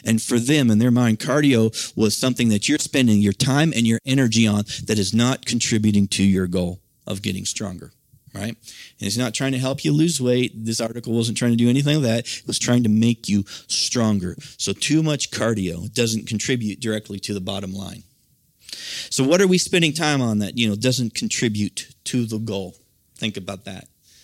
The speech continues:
Isaiah fifty-six, fifty-five twenty-two, "Why do you spend your, on your money for that which is not bread, and your labor for that which does not satisfy?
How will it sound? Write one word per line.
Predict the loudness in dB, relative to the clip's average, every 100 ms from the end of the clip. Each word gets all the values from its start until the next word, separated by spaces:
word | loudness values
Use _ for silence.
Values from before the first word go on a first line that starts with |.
| _ _ _ _ _ _ _ -20 -20 -20 -20 -4
Isaiah | -2 2 2 2 0
fifty-six, | 0 -2 0 -2 -2 -4 -4
fifty-five | -4 -4 -4 -2 -4
twenty-two, | -4 -6 -4 -2 -2
"Why | -2 -2 -2
do | -2
you | -2 -2
spend | -2 -2 0
your, | -2 -2
on | -2 -2
your | -2 0
money | 2 0 -2 -6 -12 -20 -10
for | -6
that | -2 -2 -2
which | -6 -6 -8
is | -6
not | -8 -6
bread, | -6 -6 -8 -14 _ _ _ -20 -14 -2
and | 0
your | 2
labor | 2 2 2 0 -4
for | -4 -4
that | -4
which | -4 -6
does | -4 -4
not | -4 -4
satisfy? | -4 -2 -2 -4 -6 -8